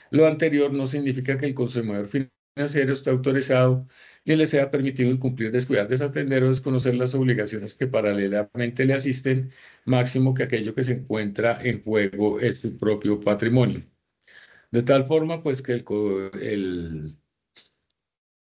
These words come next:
el problema jurídico a resolver consiste en establecer si hay responsabilidades Cotia Banco Colpatria,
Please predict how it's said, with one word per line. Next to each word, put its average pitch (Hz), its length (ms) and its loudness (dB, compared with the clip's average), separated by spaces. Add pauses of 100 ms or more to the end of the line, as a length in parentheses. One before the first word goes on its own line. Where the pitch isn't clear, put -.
(680)
el 82 160 -6
problema 123 380 2
jurídico 156 600 0
a 156 40 0
resolver 156 480 -2
consiste 147 440 -4
en 143 80 -2
establecer 143 540 0
si 131 120 0
hay 131 100 0
responsabilidades 120 1120 -2
Cotia 123 340 2
Banco 120 200 0
Colpatria, 127 600 -2